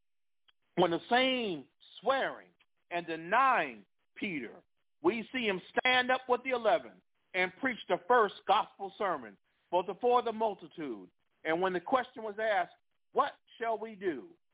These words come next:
Then Peter said unto them, "Repent and be baptized, every one of you, in the name of Jesus Christ for the remission of your sins, and ye shall receive the gift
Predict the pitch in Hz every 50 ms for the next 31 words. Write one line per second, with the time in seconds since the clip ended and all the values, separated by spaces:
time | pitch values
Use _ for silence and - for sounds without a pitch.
0 | _ _ _ - 170 175 175 170 - 233 247 240 233 220 202 - 262 226 - 214
1 | 214 220 214 214 214 214 220 226 233 233 226 - _ _ _ _ - 180 185 185
2 | - - - 262 269 214 143 110 - _ _ _ _ _ _ - 185 180 180 175
3 | 208 226 240 220 - 226 226 226 233 233 - - 233 240 240 240 240 240 220 208
4 | _ - 240 254 285 302 294 320 330 311 277 294 269 233 196 165 147 139 139 131
5 | 123 123 127 _ _ _ _ _ _ 185 175 175 165 165 175 196 220 247 254 254
6 | 254 247 240 226 196 170 208 247 247 247 247 220 - - 240 240 226 226 214 220
7 | - _ - 294 294 233 165 139 113 107 107 _ _ _ _ _ _ _ 180 180
8 | 175 175 190 214 208 - 214 208 208 196 208 202 196 - - 226 196 165 139 110
9 | 95 90 - - _ _ _ _ _ _ - 170 170 180 196 220 220 208 - 226
10 | 208 196 190 185 180 - 233 226 208 190 220 202 180 240 240 190 127 -